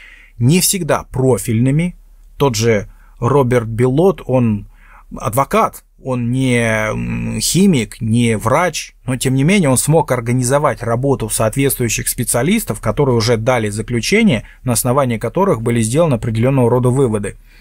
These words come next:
То есть диванные эксперты с пузырями на коленях рейтуз в этих расследованиях никакого веса не имеют.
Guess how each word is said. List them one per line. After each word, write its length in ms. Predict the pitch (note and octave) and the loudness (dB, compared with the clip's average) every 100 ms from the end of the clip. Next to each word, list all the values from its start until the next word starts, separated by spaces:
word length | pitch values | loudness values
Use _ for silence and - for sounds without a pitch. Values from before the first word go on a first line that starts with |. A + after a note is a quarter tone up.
| - - - | -20 -14 -2
То 80 | C3+ | -2
есть 220 | C3 - _ - - | -2 -8 _ -20 -14
диванные 720 | B2 D#3 F3+ G3 D3 C3 B2 | -6 -4 -2 -2 0 0 -2
эксперты 720 | C#3 - - B3+ - A2+ E2 - _ _ _ _ - | -4 -4 0 0 0 -4 -10 -14 _ _ _ _ -6
с 160 | - | -6
пузырями 840 | - D#3 C3+ E3 F3+ C3 G#2+ G2+ - _ _ _ | -2 0 2 4 4 2 -2 -8 -18 _ _ _
на 500 | - A#2+ C3+ C3 A2 - | -8 -2 0 -2 -4 -6
коленях 520 | C#3 D3 D3 A#2 G#2 | -4 0 0 -2 -2
рейтуз 640 | A#2+ B2 B2+ D3 A2 - - - - - - - | -2 0 0 -2 -2 -4 -10 -20 -20 -20 -20 -10
в 200 | B2 A2 | -4 0
этих 420 | G3+ G#3+ D#3 - - | 0 2 -2 -6 -8
расследованиях 920 | C3+ D#3+ D#3 D3+ A3+ A3 C3+ A2 F#2+ - - | -4 -2 -2 0 0 0 0 -2 -6 -12 -4
никакого 540 | C#3+ D3+ E3+ A3 G3+ A#2 | 0 0 2 4 4 4
веса 320 | D#3 F#3+ C#3+ | 2 0 0
не 240 | C#3+ D#3 | 0 4
имеют. 440 | D#3+ D3+ G2+ - | 4 4 0 -6